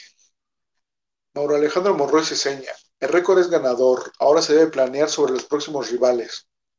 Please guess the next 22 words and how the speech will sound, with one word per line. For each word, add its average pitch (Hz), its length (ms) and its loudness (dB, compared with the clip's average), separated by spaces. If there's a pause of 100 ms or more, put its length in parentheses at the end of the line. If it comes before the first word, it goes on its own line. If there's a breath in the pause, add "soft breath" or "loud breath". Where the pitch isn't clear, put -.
(160)
Recalco, 147 880 2
se - 340 -2
perdió 135 420 2
de 170 100 4
forma 156 280 2
apretada 151 460 0
jugando 139 460 -4
mal 170 420 -2
y 151 120 -12
con 131 180 -6
el 123 120 -8
capitán 135 400 -4
del 147 140 -2
equipo 151 300 -6
conmocionado. 120 720 -10 (400)
Siguen 151 320 -4
los 127 120 -2
Jets 175 320 0
y 165 40 -10
se 127 160 -4
debe 131 200 2
ganar. 113 320 -4